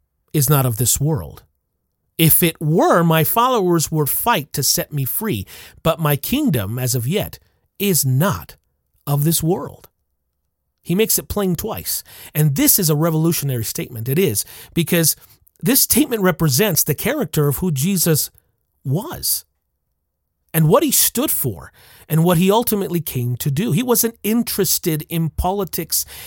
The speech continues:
in setting up a political social order on earth. This is what makes Jesus so unique among other beliefs, uh, systems. He does not seek an earthly utopia. Now remember,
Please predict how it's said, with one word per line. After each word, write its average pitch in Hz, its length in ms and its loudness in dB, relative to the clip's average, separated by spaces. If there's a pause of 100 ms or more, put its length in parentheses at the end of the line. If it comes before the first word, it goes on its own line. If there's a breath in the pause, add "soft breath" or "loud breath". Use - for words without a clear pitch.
(140)
in 175 220 2
setting 202 520 0
up 214 280 0
a 185 140 2
political 175 580 0
social 143 560 -2
order 147 400 0
on 180 120 -4
earth. 240 320 -6 (320 loud breath)
This 190 200 4
is 262 160 0
what 240 160 0
makes 190 260 0
Jesus 151 400 2
so 160 160 4
unique 143 460 2
among 143 420 0
other 147 220 0
beliefs, 131 440 -2 (640)
uh, 131 160 -2
systems. - 680 -2 (1040)
He 190 140 -2
does 233 280 2
not 214 180 0
seek - 540 0
an 160 180 0
earthly 185 300 0
utopia. 151 720 -4 (1120)
Now 143 100 0
remember, 156 400 4